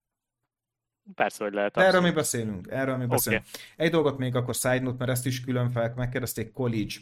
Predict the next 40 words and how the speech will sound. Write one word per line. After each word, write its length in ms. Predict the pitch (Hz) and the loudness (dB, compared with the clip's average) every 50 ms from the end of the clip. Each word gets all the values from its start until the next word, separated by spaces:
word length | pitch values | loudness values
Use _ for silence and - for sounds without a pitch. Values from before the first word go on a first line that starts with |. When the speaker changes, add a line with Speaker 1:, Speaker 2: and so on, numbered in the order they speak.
| - _ - | -16 _ -10
Speaker 2:
Látunk-e 600 | 123 127 127 131 139 131 127 135 131 123 127 123 | -6 -4 -2 -2 -2 -2 -4 -6 -6 -4 -2 -2
annak 220 | 120 120 117 110 | -2 -2 -4 -4
lehetőségét? 840 | - 113 113 107 - 120 120 - - 127 113 107 110 117 113 - - - - _ _ _ | -2 -2 -2 -2 -4 -4 -6 -4 -4 -4 -4 -2 -4 -4 -4 -6 -12 -20 -20 _ _ _
Sose 320 | - - 143 135 131 127 | -8 -4 -4 -2 -2 -2
szeretem 420 | 123 - 117 104 107 - - 92 92 | -2 -2 -2 -4 -4 -6 -8 -8 -8
ezt. 320 | 87 85 - - - - _ _ _ _ | -6 -4 -4 -6 -6 -10 _ _ _ _
Ö, 260 | - 107 110 113 113 110 | -8 -4 -4 -2 -2 0
szerintem 360 | - - 135 127 127 135 131 | 0 0 0 -2 -4 -4 -4
a 40 | 131 | -4
college 320 | 131 151 151 143 131 135 | -2 0 0 0 0 -2
edzők 200 | 123 123 127 120 | -2 -2 -2 -2
nem 140 | 123 127 120 | -2 0 0
akarnak 340 | 120 123 120 110 110 104 - | 0 -2 -2 -4 -6 -6 -6
átjönni 320 | 101 90 - - 107 101 | -8 -8 -6 -6 -6 -6
ezen 200 | 98 92 - 90 | -6 -6 -6 -6
a 60 | 90 | -8
felben, 460 | 87 - - 85 76 71 69 71 - - _ _ _ | -8 -8 -8 -8 -8 -8 -10 -12 -16 -18 _ _ _
általánosságban. 1000 | - 117 110 107 - 104 92 87 82 80 - - - 92 80 78 76 76 76 - _ _ _ _ _ _ _ _ _ _ _ _ _ _ _ _ _ | -6 -6 -6 -4 -6 -8 -10 -10 -10 -10 -10 -10 -10 -8 -10 -10 -10 -12 -14 -14 _ _ _ _ _ _ _ _ _ _ _ _ _ _ _ _ _
Koordinátorok 640 | - 175 190 185 175 175 165 151 139 127 139 127 120 | -2 0 0 2 2 2 2 2 2 2 0 -2 -2
csak-csak, 560 | 123 - 107 98 - - - 95 95 - - _ _ _ | -2 -4 -4 -4 -4 -4 -4 -4 -4 -6 -10 _ _ _
de 540 | - - 98 - 127 117 117 117 120 120 120 | -18 -12 -4 0 0 2 2 2 0 -2 -2
én 180 | 117 117 131 143 | -4 -2 0 2
úgy 80 | 147 151 | 2 2
gondolom, 220 | 160 151 143 135 | 2 2 2 0
hogy 140 | 135 123 123 | 0 -2 0
college-ban 500 | 127 123 131 135 127 127 123 120 120 120 | 0 0 2 2 0 0 0 -2 -2 0
én 100 | 117 117 | 0 0
nem 140 | 120 127 127 | 0 0 0
számítok 500 | 123 - 120 113 110 110 107 - 107 - | 0 0 0 0 -2 -4 -4 -6 -6 -8
most 200 | 110 98 - 117 | -8 -6 -4 -4
arra, 200 | 110 110 107 107 | -4 -2 -2 -2
hogy 140 | 110 107 | -2 -2
egy 120 | 110 110 113 | -2 -2 -2
em-, 280 | 113 113 110 107 - - | -2 -2 -4 -4 -6 -4
legyen 320 | - 117 123 123 120 110 | -4 -2 -2 -2 0 -2
egy 140 | 107 107 110 | -2 -2 -2
olyan 180 | 113 113 107 107 | -2 -2 0 0
ember, 220 | 107 104 104 101 | -2 -2 -2 -4
aki 200 | 98 101 - 104 | -6 -4 -6 -6
átjön, 600 | 92 90 95 98 - - 120 120 123 127 127 123 | -4 -4 -6 -6 -6 -6 -4 -4 -2 -4 -4 -6